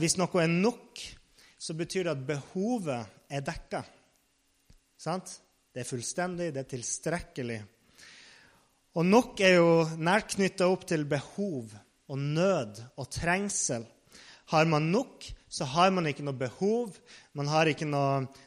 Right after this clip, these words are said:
noe nød. Hvis man har nok, da er trengselen over, sant? Og, og da trenger man ikke noe mer. Og derfor så ligger det en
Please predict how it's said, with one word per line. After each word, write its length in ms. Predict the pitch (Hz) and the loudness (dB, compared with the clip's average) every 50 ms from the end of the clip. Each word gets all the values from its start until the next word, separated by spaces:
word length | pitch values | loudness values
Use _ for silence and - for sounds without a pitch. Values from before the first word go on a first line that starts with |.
| _ - | _ -6
noe 80 | 131 139 | -4 -2
nød. 540 | 143 147 151 170 185 202 220 226 190 156 143 - - - _ _ | -2 0 2 4 4 6 4 4 2 -2 -10 -16 -20 -20 _ _
Hvis 140 | - 135 120 | -16 -12 -10
man 140 | 139 131 127 | -10 -8 -6
har 140 | 143 139 139 | -4 -4 -2
nok, 460 | 147 160 196 240 - - - - - - - - _ _ 135 | -2 -2 -2 -2 -4 -10 -20 -20 -18 -18 -18 -20 _ _ -6
da 140 | 139 139 | -4 -4
er 100 | 147 143 | -4 -6
trengselen 760 | - - 160 160 165 175 185 214 208 - - - 147 127 135 147 | -6 -6 -2 0 2 2 2 0 -2 -2 -2 -2 -4 -4 -6 -6
over, 540 | - 160 175 196 214 220 175 156 131 120 110 - - 117 - _ - | -2 2 4 6 6 6 4 2 -2 -4 -6 -10 -16 -20 -20 _ -8
sant? 340 | - 170 185 220 214 - - - _ _ _ _ _ - - _ - - - _ _ _ _ _ - _ - - - - - - - - - - - _ | -4 -2 -2 -2 -2 -6 -12 -16 _ _ _ _ _ -20 -20 _ -20 -20 -20 _ _ _ _ _ -20 _ -20 -20 -20 -18 -20 -20 -20 -20 -20 -20 -20 _
Og, 220 | - 165 156 156 160 | -2 2 4 6 8
og 340 | 160 160 165 175 180 165 165 175 | 8 8 8 8 6 6 4 4
da 80 | 196 190 | 2 2
trenger 380 | - - 196 202 247 269 233 | 2 2 2 4 4 4 2
man 120 | 196 175 151 | 2 2 0
ikke 160 | 135 - 151 139 | 0 0 -2 -2
noe 100 | 131 131 | 0 0
mer. 300 | 127 127 127 131 143 156 147 - 185 | 0 0 -2 -2 -4 -6 -8 -8 -4
Og 80 | 180 160 | 0 2
derfor 280 | 190 220 214 - 233 | 2 2 2 0 -2
så 100 | 175 202 | -2 -2
ligger 320 | 190 180 190 220 226 226 214 | 0 0 0 0 0 0 -2
det 60 | 175 | 0
en 80 | 165 | -2